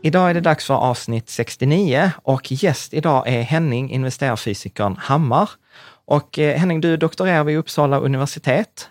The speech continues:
eh, och, eh, driver börslabbet punkt se och, eh, bloggen investerarfysikern punkt se. Och nu har, har du också börjat, eh, podda.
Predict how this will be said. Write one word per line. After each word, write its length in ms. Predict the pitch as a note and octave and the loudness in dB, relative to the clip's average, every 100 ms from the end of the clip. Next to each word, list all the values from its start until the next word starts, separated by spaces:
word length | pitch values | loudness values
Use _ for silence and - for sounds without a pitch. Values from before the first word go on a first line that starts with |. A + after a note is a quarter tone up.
| - | -2
eh, 500 | D3 C#3+ C#3 C#3 C#3+ | 0 2 2 2 0
och, 520 | - C#3+ C#3+ _ C#3 | -2 -2 -2 _ -2
eh, 140 | C3+ | -2
driver 400 | C3+ D3 C3+ B2 | 0 0 0 0
börslabbet 760 | A2+ D3 - - D3 C#3+ C#3+ - | 0 -2 -2 -2 -2 0 -4 -4
punkt 200 | D3 D3+ D#3+ | -4 -4 -6
se 440 | - C3+ C3 C3 | -6 -4 -2 -4
och, 360 | - A#2+ _ B2 | -4 -6 _ -2
eh, 200 | A#2+ A#2 | 0 0
bloggen 640 | B2 D3+ A#2+ G#2 A#2 A#2+ | 0 0 0 -2 -4 -4
investerarfysikern 1300 | A#2+ A#2+ - C#3 D3 C3+ A2+ A#2+ A#2 - - A#2 C3 _ _ - | -4 -6 -6 -4 -4 -4 -8 -6 -6 -8 -6 -4 -4 _ _ -6
punkt 240 | C3 E3+ | -2 0
se. 80 | E3 | 2
Och 60 | D#3+ | 2
nu 140 | F#3+ | 2
har, 140 | B2+ | 2
har 280 | - C3 C#3 | -2 0 0
du 60 | E3+ | 0
också 180 | F3 C3+ | -2 -2
börjat, 400 | C3+ B2+ - - | 0 0 -2 -2
eh, 220 | A#2 A#2+ | 0 0
podda. 600 | - - G#3 E3+ - | -2 0 0 0 0